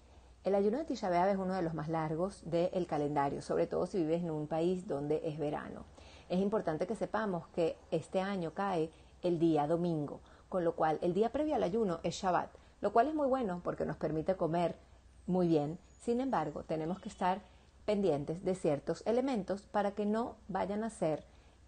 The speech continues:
un inconveniente de la manera en la que nosotras pasamos el ayuno. Es importante que empieces a hidratarte mejor desde el día jueves, que si tomas café,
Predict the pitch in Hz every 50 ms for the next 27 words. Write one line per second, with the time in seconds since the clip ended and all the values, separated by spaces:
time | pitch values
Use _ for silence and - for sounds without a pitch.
0 | - - - - - - - - - - - - - - - - - - 214 208
1 | 208 214 214 233 220 226 220 196 170 147 143 - - 156 170 - - - - -
2 | - - - - - - - 180 170 165 175 180 175 156 143 151 - - 180 180
3 | 185 190 196 185 180 - 165 - 170 151 - 175 - - 147 139 143 156 147 -
4 | - - 73 - - 180 - - - - - - - - - - - 240 320 330
5 | - 226 - 185 175 - 214 - 208 170 151 - 165 156 156 - 202 - - -
6 | 175 - - 175 160 160 156 151 - 151 143 - - 180 190 180 165 190 165 151
7 | - - - - - - - - 151 175 170 160 160 170 190 - - - 165 151
8 | 147 147 143 139 139 - 175 175 180 170 156 151 147 - - - - - - -
9 | - - - - - 170 - 175 147 160 156 160 - - 226 208 - 196 180 185